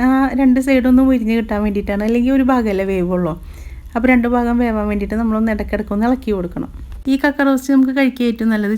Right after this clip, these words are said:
ചോറ് അല്ലെങ്കിൽ ചപ്പാത്തിയാണ്. ബാക്കിയൊന്നിൽക്കും എനിക്ക് അങ്ങനെ ഇഷ്ടമായിട്ടില്ല. ചോറിലേക്കൊക്കെയാണ് അടിപൊളി. ഇതൊരു പപ്പടം വറുത്തതും കൂടി മതിയില്ല, വേറെ ഒന്നും വേണ്ട,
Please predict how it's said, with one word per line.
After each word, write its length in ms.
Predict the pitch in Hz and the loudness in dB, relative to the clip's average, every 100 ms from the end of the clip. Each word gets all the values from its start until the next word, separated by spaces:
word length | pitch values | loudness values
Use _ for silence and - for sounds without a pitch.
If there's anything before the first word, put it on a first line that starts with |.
| 214 | 0
ചോറ് 240 | 226 202 202 | 0 0 -2
അല്ലെങ്കിൽ 240 | 190 196 | -2 -2
ചപ്പാത്തിയാണ്. 520 | 190 - 165 165 170 180 214 | -4 -4 -8 -4 -6 -4 -2
ബാക്കിയൊന്നിൽക്കും 760 | 247 247 - 285 269 262 262 254 | -2 -4 0 4 4 4 4 2
എനിക്ക് 200 | 247 247 | 2 0
അങ്ങനെ 180 | 226 220 | -2 -2
ഇഷ്ടമായിട്ടില്ല. 560 | - 196 180 175 175 202 - | -4 -6 -6 -6 -6 -8 -2
ചോറിലേക്കൊക്കെയാണ് 760 | 262 262 254 262 277 277 262 233 | 0 2 2 0 -2 0 2 2
അടിപൊളി. 380 | 175 170 170 220 - - - - - 262 | -2 -4 -4 -4 -8 -20 -20 -20 -6 0
ഇതൊരു 260 | 254 254 247 | 2 0 0
പപ്പടം 320 | 233 202 202 | -4 -4 -2
വറുത്തതും 260 | 196 196 190 | -4 -4 -4
കൂടി 120 | 190 185 | -4 -4
മതിയില്ല, 300 | 180 170 175 175 | -4 -4 -4 -4
വേറെ 160 | 175 180 208 | -4 -2 -2
ഒന്നും 240 | 196 214 226 | 0 0 -2
വേണ്ട, 180 | 170 | -4